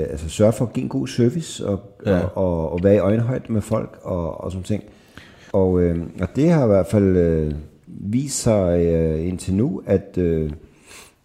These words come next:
Speaker 1: at, at, at, øh, at det har jeg godt kunnet bygge en, en,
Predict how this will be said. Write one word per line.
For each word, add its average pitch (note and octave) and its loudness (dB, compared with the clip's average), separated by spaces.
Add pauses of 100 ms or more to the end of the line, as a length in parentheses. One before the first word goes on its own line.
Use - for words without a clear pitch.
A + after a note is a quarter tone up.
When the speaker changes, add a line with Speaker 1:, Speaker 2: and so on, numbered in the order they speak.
(220)
Speaker 1:
at, F#2 -2
at, F2 -4 (120)
at, F#2+ -4
øh, D#2+ -2 (160)
at E2+ -8
det A2+ 2
har A2+ 0
jeg F2+ 0
godt G2+ -2
kunnet C3 -6
bygge F#2 -2
en, E2 -6
en, E2+ -6